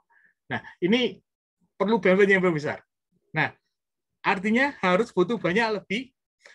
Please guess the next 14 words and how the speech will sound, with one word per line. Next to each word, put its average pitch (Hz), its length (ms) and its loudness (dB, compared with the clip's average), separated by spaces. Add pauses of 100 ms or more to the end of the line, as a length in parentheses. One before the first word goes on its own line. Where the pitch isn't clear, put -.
harus 165 240 0
butuh 185 400 0
lebih 185 160 -2
banyak 175 480 -2
node, 196 400 -6
node 190 240 -8
aktif 165 320 -6 (320)
ya, 117 160 -18
dan 143 240 -4
lebih 170 320 -2
banyak 156 320 -6
masang 185 320 -8
antena 170 400 -6
lagi. 120 320 -10